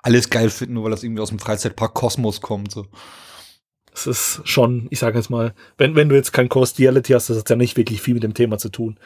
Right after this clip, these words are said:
Speaker 2: Das ist eine Attraktion. Aber halt auch eine, die von der Kapazität her not the very the best ist.
Speaker 1: Coastiality hab ich tatsächlich probiert.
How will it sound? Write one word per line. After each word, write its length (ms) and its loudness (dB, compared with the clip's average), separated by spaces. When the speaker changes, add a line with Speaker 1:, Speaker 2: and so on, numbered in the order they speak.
Speaker 2:
Das 80 -2
ist 120 -2
eine 100 4
Attraktion. 640 -4
Aber 240 0
halt 160 4
auch 180 2
eine, 260 4
die 200 0
von 160 -2
der 80 2
Kapazität 720 -4
her 340 -10
not 200 2
the 80 4
very 340 6
the 120 2
best 340 -2
ist. 320 -10
Speaker 1:
Coastiality 500 -4
hab 80 -4
ich 80 -14
tatsächlich 340 -8
probiert. 520 -8